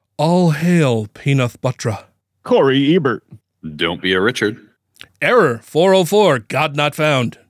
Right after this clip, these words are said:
Speaker 2: It's all shits and giggles until you giggles and shits.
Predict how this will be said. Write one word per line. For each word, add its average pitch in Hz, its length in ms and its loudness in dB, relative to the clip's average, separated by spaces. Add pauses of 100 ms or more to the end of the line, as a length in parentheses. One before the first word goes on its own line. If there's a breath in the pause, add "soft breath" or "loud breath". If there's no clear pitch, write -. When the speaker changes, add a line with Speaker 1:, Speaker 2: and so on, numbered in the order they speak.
(280)
Speaker 2:
It's - 540 -14
all 262 300 2
shits - 340 -6
and 208 180 2
giggles 190 440 2
until 143 280 0
you 131 280 0
giggles 196 680 0
and 202 140 0
shits. - 720 -8